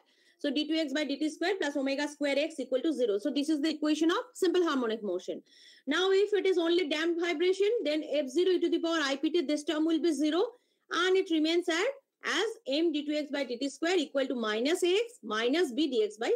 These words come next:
D T. Okay, so this is. Now that thing I have discussed here earlier.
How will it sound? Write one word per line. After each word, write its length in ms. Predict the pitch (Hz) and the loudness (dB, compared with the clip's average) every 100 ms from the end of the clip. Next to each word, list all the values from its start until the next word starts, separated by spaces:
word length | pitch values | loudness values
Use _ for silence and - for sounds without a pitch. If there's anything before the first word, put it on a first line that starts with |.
| 466 | -2
D 80 | - | -10
T. 140 | - - _ - | -10 -20 _ -10
Okay, 220 | 381 - _ _ _ _ | -10 -10 _ _ _ _
so 120 | 349 | -2
this 220 | 302 - 196 | 0 -2 -2
is. 140 | - - _ _ _ _ _ - - 240 | -6 -10 _ _ _ _ _ -20 -10 -4
Now 280 | 285 330 - 226 | -2 -4 -8 -6
that 260 | 269 285 - | -4 -4 0
thing 180 | 339 302 | 0 2
I 100 | 285 | 0
have 220 | 302 240 | -2 0
discussed 600 | 247 240 247 320 339 - _ - _ | 0 0 -4 -4 -6 -20 _ -20 _
here 320 | 240 247 339 - _ _ 240 | -2 0 -2 -6 _ _ -2
earlier. 500 | 233 233 247 262 | 0 2 0 0